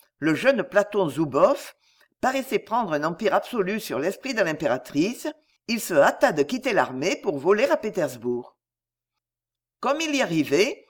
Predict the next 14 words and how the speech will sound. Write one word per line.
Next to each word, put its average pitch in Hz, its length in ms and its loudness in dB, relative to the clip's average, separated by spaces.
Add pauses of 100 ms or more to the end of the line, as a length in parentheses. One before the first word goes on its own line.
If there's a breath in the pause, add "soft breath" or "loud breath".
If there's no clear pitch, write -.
(160)
Catherine 262 600 0
venait 147 240 -2
d'envoyer 196 720 2 (100)
au 196 100 6
prince 202 380 -4
Repnin, 175 600 0 (300 soft breath)
qui 190 120 -2
le 165 60 4
remplaçait 220 560 -2
dans 170 120 4
le 135 120 0
commandement 220 480 -2
des 139 140 0
troupes, 247 460 -4